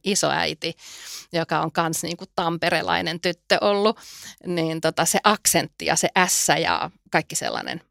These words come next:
Ja, ja Viivi sanoi jopa ihan nääs. <laughs> Mut sitten Hanna oli taas niinku hirveän erilainen. Se oli tota,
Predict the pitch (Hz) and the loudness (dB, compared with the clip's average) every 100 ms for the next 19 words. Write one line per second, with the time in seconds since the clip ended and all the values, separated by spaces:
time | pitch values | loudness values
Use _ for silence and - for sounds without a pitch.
0 | - 175 - 208 247 185 185 170 175 143 | -8 0 2 4 4 4 2 2 2 2
1 | 160 160 170 170 175 170 170 - - - | 2 0 2 2 2 2 2 0 -4 -4
2 | 294 294 - - - - - - - 233 | 0 2 2 0 -2 -4 -2 -4 -6 0
3 | 202 - 302 - 247 311 381 302 180 196 | 2 4 2 4 4 4 4 4 4 2
4 | 226 247 - 240 247 240 277 254 247 269 | 2 2 0 -2 -2 2 4 4 4 4
5 | 247 196 160 170 175 202 185 180 165 - | 4 2 0 -2 -2 -2 -2 -2 -2 -2